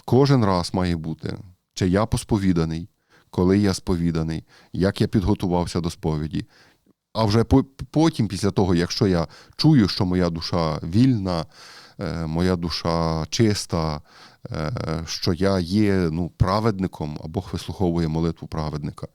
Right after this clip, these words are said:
то тоді я вже можу молитися, тоді я вже хочу молитися, тоді вже фокус моєї уваги зовсім інший. І тоді я вже розумію, чим мені займатися, а чим мені не займатися.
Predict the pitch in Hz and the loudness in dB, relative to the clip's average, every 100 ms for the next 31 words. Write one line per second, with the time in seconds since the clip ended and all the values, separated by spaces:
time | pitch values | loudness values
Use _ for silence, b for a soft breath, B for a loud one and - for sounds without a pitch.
0 | B B B B _ 92 - 98 110 90 | B B B B _ -4 -2 2 4 4
1 | 80 78 76 - - 110 139 127 127 123 | 2 -2 -4 -6 0 4 4 4 2 0
2 | 117 117 110 107 101 87 - 87 104 90 | 0 2 2 0 -4 -8 -8 -4 -4 -4
3 | - 95 90 87 85 82 82 - - 90 | -4 -2 -2 -4 -4 -2 -4 -8 -12 -6
4 | 90 87 - 117 - 101 - B B - | -4 -2 -2 -2 -2 -6 -10 B B -2
5 | 98 98 101 101 98 95 87 98 123 - | 2 2 0 0 0 0 0 0 0 -2
6 | 113 104 98 - 90 - B B B B | -2 0 -2 -4 -8 -10 B B B B
7 | - 104 139 151 160 143 147 147 165 160 | -12 -6 -4 -2 -2 -2 0 2 2 0
8 | 85 - _ _ _ _ _ _ _ - | -2 -6 _ _ _ _ _ _ _ -20
9 | - - 131 110 95 90 78 82 98 135 | -20 0 4 4 4 4 2 2 0 0
10 | 147 - 139 B B B - - 190 180 | -4 -6 -6 B B B -8 -2 0 2
11 | 107 87 90 87 82 78 76 76 71 | 2 2 2 2 2 0 -4 -10 -12